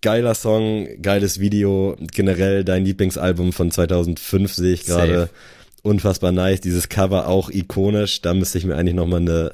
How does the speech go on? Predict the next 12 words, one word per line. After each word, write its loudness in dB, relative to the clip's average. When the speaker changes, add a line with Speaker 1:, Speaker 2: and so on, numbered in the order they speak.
Speaker 1:
Vinyl 0
holen, -2
wenn's -2
das -4
gibt. -4
Also -2
steh 0
wieder -2
auf, -4
gerne 0
mal -2
abchecken, -4